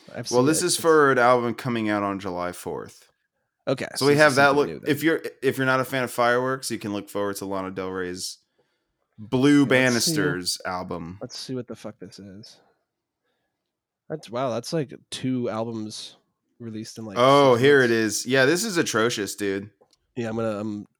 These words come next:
Speaker 1: uh, trying to, if my computer would fucking agree with me here.
Speaker 2: It looks like a senior
Speaker 1: Show me
Speaker 2: portrait
Speaker 1: the
Speaker 2: that was
Speaker 1: fucking
Speaker 2: mocked up in Microsoft Paint.
Speaker 1: Jesus Christ, why is this taking so long? The anticipation is killing me.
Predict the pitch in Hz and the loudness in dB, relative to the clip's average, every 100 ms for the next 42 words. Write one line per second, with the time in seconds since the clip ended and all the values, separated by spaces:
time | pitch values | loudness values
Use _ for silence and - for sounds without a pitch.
0 | _ _ - 64 64 - - 107 101 98 | _ _ -20 -20 -20 -14 -12 -10 -12 -14
1 | - 104 98 110 107 104 107 113 107 117 | -14 -16 -14 -14 -14 -14 -14 -12 -10 -10
2 | 113 - 117 117 117 _ - 160 156 196 | -10 -10 -10 -8 -12 _ 2 2 4 4
3 | 147 - 156 165 147 113 143 143 139 113 | 4 4 4 4 2 2 4 4 4 2
4 | 98 110 110 107 113 104 120 - 117 113 | 2 2 2 2 0 -2 -4 -10 -14 -16
5 | - 104 113 127 123 123 117 117 113 104 | -8 0 4 4 2 2 4 4 0 -2
6 | 95 90 92 _ _ _ _ - 107 113 | -4 -8 -12 _ _ _ _ -8 -2 -2
7 | 120 110 117 107 - 120 110 107 - - | -2 -2 0 -2 -6 -8 -4 -6 -8 -18
8 | _ _ _ _ _ _ _ _ _ _ | _ _ _ _ _ _ _ _ _ _
9 | _ _ _ _ - 156 127 - - 127 | _ _ _ _ -20 -20 -20 -20 -20 -20
10 | - - 147 107 - - - 95 87 76 | -20 -20 -20 -20 -20 -20 -20 -20 -20 -20
11 | 78 92 _ _ 110 104 151 220 220 - | -20 -20 _ _ -6 -2 2 2 0 2
12 | 262 277 214 160 123 - 233 302 233 147 | 4 4 2 0 -2 4 6 6 2 0
13 | 110 | -2